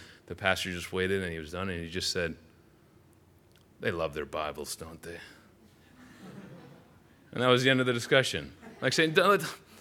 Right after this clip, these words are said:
they're your professors, they love the Lord, they love the scriptures. We're not gonna sit and talk bad about them. We can disagree with them on a different doctrinal issue,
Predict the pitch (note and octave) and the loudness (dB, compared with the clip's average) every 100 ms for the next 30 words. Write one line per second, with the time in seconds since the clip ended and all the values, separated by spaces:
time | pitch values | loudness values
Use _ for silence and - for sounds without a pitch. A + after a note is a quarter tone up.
0 | - - _ - C#3 D#3 D#3+ - - F#3 | -20 -20 _ 4 8 10 8 4 0 4
1 | F#3+ - F3+ D3+ B2+ B2 E3 D3+ C3+ C3 | 4 6 4 6 6 8 6 6 4 8
2 | E3+ E3+ E3 C#3 B2 C#3+ C3 B2 - - | 10 10 8 6 8 8 8 2 0 0
3 | - B2+ - A2 E2+ D2 - - - - | 4 4 4 2 0 0 -4 -6 -10 -20
4 | - - - _ _ _ _ _ _ _ | -20 -20 -20 _ _ _ _ _ _ _
5 | _ _ A2+ A#2+ C3+ C#3+ B2 C3 G#2+ G2+ | _ _ 2 4 6 4 2 2 2 -2
6 | - G2 F2 F#2 F2 E2 C#2+ - C#2 C#2+ | 0 0 4 2 4 0 -6 -6 -10 -8
7 | G2+ C#3+ D3 D3 A#2+ A#2 A#2 A2 G#2 G#2 | -6 -4 -4 -2 -4 0 0 0 -2 -2
8 | G2+ F2+ F2 - F2 F#2+ F2 E2+ - - | -2 -4 -6 -8 -4 -4 -6 -10 -12 -20
9 | - - E2+ E2 E2 D2+ D2+ - D2 C#2 | -10 0 0 -2 -8 -8 -10 -10 -12 -14